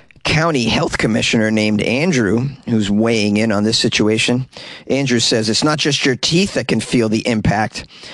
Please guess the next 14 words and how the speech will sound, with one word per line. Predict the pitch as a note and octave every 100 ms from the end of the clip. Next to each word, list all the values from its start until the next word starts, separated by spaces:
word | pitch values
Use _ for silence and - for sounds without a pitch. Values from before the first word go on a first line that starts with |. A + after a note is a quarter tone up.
| - -
This | D3+
could | - C3
impact | A#2+ C#3+ C3 C3
your | A#2
daily | G#2 C3 C#3 B2
routine | B2+ C3 - F3 A2
starting | - - A#2+ B2 A2+
the | A2
night | A2+ D3 G3+
of | G#2
trick-or-treating." | - A#2+ - - G#2 D#2+ - - - - -
He | - C#3
says, | C3 A2+
quote, | C#3+ G#2